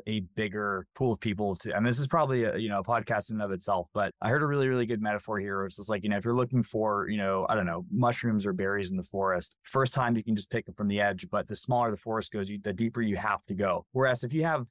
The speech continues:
you know, a really big forest, you can just kinda go around, skirt the edge without having to go in. And again, when you get to the point where this is basically what algorithms are trying to do to find people within a given audience that are resonating with your message. Um, not to get too complicated on it, but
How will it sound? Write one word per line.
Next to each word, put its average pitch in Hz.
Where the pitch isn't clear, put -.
you 123
know, 113
a -
really 131
big 107
forest, 147
you 117
can 131
just -
kinda 117
go 104
around, 98
skirt 95
the 98
edge 95
without 95
having 98
to 92
go 90
in. 95
And 92
again, 92
when 104
you 113
get 113
to 104
the 101
point 104
where 98
this 131
is 127
basically 123
what 107
algorithms 104
are 98
trying 104
to 101
do 98
to 104
find 101
people 101
within 98
a 95
given 98
audience 92
that 98
are 95
resonating 92
with 87
your 92
message. 90
Um, 98
not 110
to 113
get 101
too 107
complicated 92
on 90
it, -
but 110